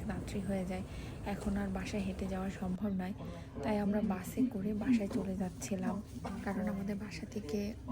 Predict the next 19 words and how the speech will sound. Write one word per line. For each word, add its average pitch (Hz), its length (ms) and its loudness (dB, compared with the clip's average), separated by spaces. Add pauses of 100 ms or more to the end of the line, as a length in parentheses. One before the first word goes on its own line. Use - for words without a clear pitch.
বাজার 190 320 0
প্রায় 196 260 -4
তিন 196 140 0 (100)
কিলোমিটার 196 560 -2
দূরে। 190 240 -2 (460)
আমি 214 180 4
বাসায় 190 420 -4 (140)
এসে 220 200 -4 (100)
আবার 190 300 -2
রাতের 190 300 -6
জন্য 185 300 -2
রান্না 180 280 -4
করছিলাম, 185 580 -4 (580)
কারণ 208 300 2
আমাদের 196 380 2 (140)
আগামীকাল 190 500 -2
আবার 190 240 0 (100)
দুজনেরই 190 500 2 (100)
কাজ 190 160 0